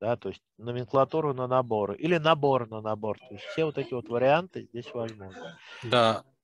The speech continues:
Speaker 2: и она, система, по идее, должна автоматически заменить, если другой аналог будет на складе, правильно понял?
Speaker 1: Если другой аналог будет на складе, то да.
Speaker 2: Мгм.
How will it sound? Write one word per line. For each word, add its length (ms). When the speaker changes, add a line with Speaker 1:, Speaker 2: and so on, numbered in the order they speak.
Speaker 2:
и 200
она, 400
система, 420
по 200
идее, 260
должна 300
автоматически 680
заменить, 420
если 240
другой 600
аналог 420
будет 220
на 80
складе, 340
правильно 340
понял? 240
Speaker 1:
Если 420
другой 340
аналог 340
будет 220
на 100
складе, 360
то 140
да. 240
Speaker 2:
Мгм. 260